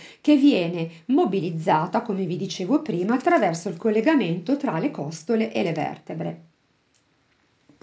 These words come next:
Anche ora, dopo che avrete preso l'aria, la trattenete qualche secondo e poi la lasciate uscire liberamente.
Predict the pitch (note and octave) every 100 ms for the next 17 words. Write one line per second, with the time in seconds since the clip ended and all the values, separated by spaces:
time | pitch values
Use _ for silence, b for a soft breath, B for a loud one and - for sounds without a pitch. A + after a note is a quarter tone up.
0 | - - F#3 F3 C4 C#4+ E4 E4+ - B
1 | B B B B B B - A3 A3 A3
2 | G3 G3 F#3 G3+ - F#3 F3 F#3 F3 E3
3 | F#3 B3+ A4 G#3 G#3+ F#3+ - G3 F#3+ F3
4 | F3+ E3+ - - F#3 E3 - F3+ E3+ E3
5 | F#3+ - F3 E3 F3 G3 C#4 G4 - _
6 | _ _ G#4+ G#4 G3+ G3 G#3+ A#3 G3+ F3+
7 | G3+ F#3+ - C4 - G3 E3+ F3 F3+ F3
8 | G3+ F#3 E3+ D#3 E3 D3+ E3+ - F#3 F3